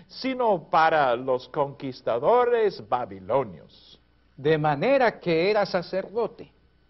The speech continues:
Speaker 2: Con toda seguridad, tu oficio de sacerdote lo has de haber desempeñado en el exilio de una manera modificada, pues ya no había templo. ¿Cómo es que te conocemos como profeta?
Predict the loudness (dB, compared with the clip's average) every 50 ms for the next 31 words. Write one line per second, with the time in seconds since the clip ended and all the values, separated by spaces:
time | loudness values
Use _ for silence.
0 | _ _ _ _ _ _ _ _ -6 -4 -4 -4 -2 2 4 6 6 6 4 2
1 | 0 -2 -2 -4 -6 -6 -2 0 2 2 2 0 -2 -2 0 2 2 2 2 0
2 | -4 -6 -6 -6 -4 -4 -4 -2 -4 -4 -6 -8 -10 -8 -6 -8 -8 -6 -4 -4
3 | -2 -2 -2 -4 -4 -4 -4 -4 -4 -2 0 2 4 4 4 4 2 -2 -4 -2
4 | -2 -2 0 -2 -2 -2 -4 -8 -10 -10 -10 -12 -10 -10 -8 -8 -8 -6 -6 -4
5 | -4 -4 -4 -4 -6 -8 -10 -10 -12 -12 -12 -14 -12 -8 -6 -4 -4 -6 -6 -8
6 | -8 -8 -8 -10 -12 _ _ _ _ _ _ _ -2 0 0 2 2 0 -2 -2
7 | -4 -6 -6 -6 -4 -4 -4 -4 -4 -4 -6 -6 -6 -8 -10 -12 -10 _ -2 0
8 | 0 0 -2 -2 -4 -6 -8 -14 _ _ _ _ -2 0 0 0 -2 -4 -4 -2
9 | -2 -2 -2 -4 -6 -6 -4 -2 0 0 0 0 -2 -4 -8 -6 -4 -6 -4 -2
10 | -2 -2 -2 -4 -8 _ -10 -10 -10 -12 _ _ _ _ _ _ _ _ _ _
11 | _ _ _ _ _ 2 2 4 4 2 0 -2 -2 -4 -6 -8 -8 -8 -8 -8
12 | -6 -8 -10 -8 -8 -8 -8 -8 -10 -6 -4 -4 -4 -4 -4 -8 -10 -12 -14 -14
13 | -10 -10 -10 -8 -6 -6 -6 -4 -4 -6 -6 -8 -14 -20